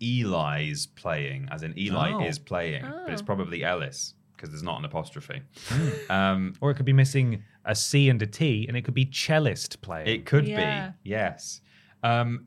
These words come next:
Speaker 1: so, this is according to Game rant dot com,
Speaker 2: Yeah.
Speaker 1: written
Speaker 3: So
Speaker 1: by
Speaker 3: where?
Speaker 1: Huh? Game rant dot com.
Speaker 2: No.
Speaker 3: No, it's the Gamer Ant.
Speaker 1: Sorry, the Gamer Ant dot com.
Speaker 3: Thank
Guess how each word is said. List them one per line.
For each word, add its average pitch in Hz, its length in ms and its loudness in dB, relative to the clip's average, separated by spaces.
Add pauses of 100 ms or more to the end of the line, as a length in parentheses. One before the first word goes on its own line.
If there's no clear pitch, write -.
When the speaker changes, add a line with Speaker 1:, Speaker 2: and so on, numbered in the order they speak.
Speaker 1:
so, 113 560 4 (1500)
this 123 180 -4
is - 80 -6
according 117 240 0
to 113 60 -4
Game 110 320 2
rant 95 300 0
dot 131 240 6
com, 107 340 0 (140)
Speaker 2:
Yeah. - 60 -20 (200)
Speaker 1:
written 120 220 2
Speaker 3:
So 208 100 4
Speaker 1:
by - 100 6
Speaker 3:
where? 226 240 2 (340)
Speaker 1:
Huh? 123 180 2 (260)
Game 113 280 2
rant 90 400 0
dot 120 260 4
com. - 100 0
Speaker 2:
No. 208 40 2 (180)
Speaker 3:
No, 226 60 -6 (440)
it's - 160 -16
the 220 80 -2
Gamer 196 300 2
Ant. 175 420 -6 (160)
Speaker 1:
Sorry, 113 260 4
the 98 80 0
Gamer 98 300 0
Ant 80 580 -4
dot 85 240 0
com. 78 240 -4
Speaker 3:
Thank 76 100 -8